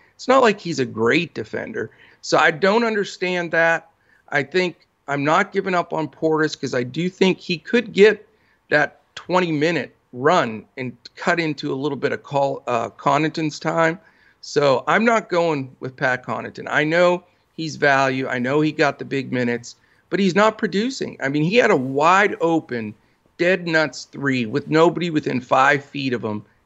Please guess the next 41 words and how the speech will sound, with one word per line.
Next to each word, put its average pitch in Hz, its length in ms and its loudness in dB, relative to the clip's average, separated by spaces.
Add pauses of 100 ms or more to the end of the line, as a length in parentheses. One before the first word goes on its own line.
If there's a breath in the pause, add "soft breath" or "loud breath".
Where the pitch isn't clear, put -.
and 131 80 -4
it 120 80 -2
was 120 140 -4
an 123 80 2
air 120 180 4
ball. - 300 -10
So, 131 440 2 (440 soft breath)
you 143 100 -2
know, 131 100 2
just 185 380 2 (100)
not 156 280 0
gonna 147 160 -6
go 123 200 2
there. - 240 -6 (600 soft breath)
So, 185 400 2 (120)
you 180 100 -2
know, 139 120 2
Portis 214 540 2
off 185 180 -6
the 170 80 -12
bench 170 380 -10
really 170 320 -4
is 123 160 -8
my 127 160 -6
only 139 300 -2
option 131 420 0
in 120 160 0
this 135 180 0
game. - 380 -10 (400 soft breath)
As - 140 -8
far 208 280 8
as 208 100 6
the 180 100 0
guys 165 500 2
that 147 140 -10
are 135 240 -12
starting, 180 540 -2
I - 20 -6
mean, 160 180 -4
it's, 165 280 -6
it's, - 380 -14